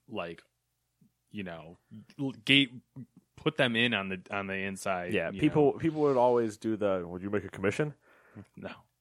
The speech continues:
Speaker 2: I don't make enough to try to screw you out of a deal right now, so that's what I'm trying to tell you.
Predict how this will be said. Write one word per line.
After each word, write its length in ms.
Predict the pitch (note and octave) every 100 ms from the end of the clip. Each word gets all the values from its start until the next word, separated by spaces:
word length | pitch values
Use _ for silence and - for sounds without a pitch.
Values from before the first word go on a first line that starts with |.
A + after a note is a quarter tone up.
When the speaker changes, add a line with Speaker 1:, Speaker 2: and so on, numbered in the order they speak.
| _ - F3 -
Speaker 2:
I 100 | F#3+
don't 140 | F#3+
make 140 | F#3
enough 340 | D#3+ C3+ C3+ -
to 80 | C3+
try 240 | - B2
to 80 | F#2+
screw 320 | - - B2
you 160 | A2+ G#2+
out 120 | F#2+
of 120 | F2+
a 80 | F2 E2+ - G2+
deal 300 | A#2 G#2 F2+
right 180 | F#2 F2
now, 320 | F#2+ F2 E2+
so 180 | - A#2
that's 280 | B2 D#3 D3+
what 80 |
I'm 240 | B2+ A2+ A2
trying 220 | A#2+ G2
to 20 | F#2
tell 200 | G2 D#2
you. 140 | C2